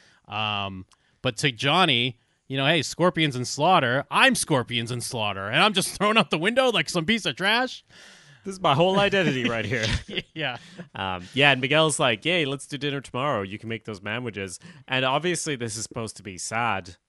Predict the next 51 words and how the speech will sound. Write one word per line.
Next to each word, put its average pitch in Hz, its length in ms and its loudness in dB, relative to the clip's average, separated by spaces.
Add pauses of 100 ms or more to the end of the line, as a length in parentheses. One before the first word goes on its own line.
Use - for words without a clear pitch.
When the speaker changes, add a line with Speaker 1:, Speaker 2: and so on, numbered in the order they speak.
Speaker 2:
uh, 95 380 -8
you 107 120 -10
know, 85 100 -10
for - 140 -16
Johnny. 113 420 -4 (240)
I 113 120 -4
also 139 260 0
feel 139 180 -6
like 104 340 -4
culinary-wise, 156 1120 -2 (220)
it'll 123 140 -4
pro-, 120 260 0
you 120 160 -10
could 110 180 -16 (120)
probably 104 300 -4
just 98 180 -10
reheat 104 460 -8
that. 104 340 -4
Like, 98 260 -10
it'll 104 200 -10
be 107 180 -10
fine 104 340 -4
tomorrow. 101 480 -4
He's 107 180 -8
already 101 280 -4
put 113 180 -8
in 98 120 -8
the 98 80 -8
work. 101 320 -8 (120)
Uh, 87 400 -4 (160)
<laughs> - 160 -20
it's 113 300 -4
not 107 400 -4
gonna 107 180 -6
be 98 140 -10
that 95 300 -6
much, 98 260 -8
it's 123 160 -6
not 123 160 2
gonna 120 80 -2
be 123 100 0
that 123 140 2
much 131 180 -2
better 151 300 4
or 143 240 2
worse 104 320 -6
the 107 80 -10
day 95 220 -2
after, 92 420 0
I 101 220 -2
imagine. 87 600 -8